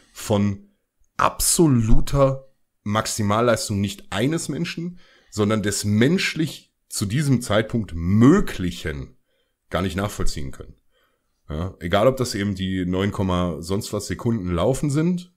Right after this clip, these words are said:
oder die, äh, Kniebeuge oder das Kreuzheben oder Bankdrücken oder sonst irgendwas. Und das sind halt Leute, die sind ja in ihrer eigenen Liga. Es gibt ja auch niemanden, äh, die Leute können jetzt mit Ivan Makarov wiederkommen.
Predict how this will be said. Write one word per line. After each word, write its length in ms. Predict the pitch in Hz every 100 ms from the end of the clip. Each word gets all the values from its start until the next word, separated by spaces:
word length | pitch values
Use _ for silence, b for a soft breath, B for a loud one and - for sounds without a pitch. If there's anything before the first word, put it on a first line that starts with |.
| _ _
oder 260 | 101 101 92
die, 400 | 92 92 90 87 B B B -
äh, 220 | 95 90
Kniebeuge 500 | - 120 127 123 117
oder 160 | 110 101
das 200 | 98 -
Kreuzheben 500 | 104 101 104 98 95
oder 140 | 90
Bankdrücken 400 | 98 101 90 87
oder 100 | 87
sonst 260 | 101 123 -
irgendwas. 380 | 62 65 - - _ _ _ _ _ _ _ -
Und 120 | 117 107
das 160 | 104
sind 160 | 127 117
halt 180 | 107 92
Leute, 380 | 104 113 131 B B B B B -
die 120 | 95
sind 240 | 123 151
ja 360 | 120 107 107 - _
in 120 | 101
ihrer 320 | 107 104 -
eigenen 460 | 90 123 143 117 110
Liga. 420 | 107 160 87 - _ _ _ -
Es 180 | - 127
gibt 260 | 180 175
ja 120 | 151
auch 200 | 120 -
niemanden, 720 | 104 117 170 156 135 110 123 139
äh, 320 | 92 95 101
die 100 | 101
Leute 220 | 104 101
können 160 | - 98
jetzt 120 | 98
mit 100 | 92
Ivan 240 | 95 95
Makarov 420 | 90 87 98 101 98
wiederkommen. 520 | 95 92 95 95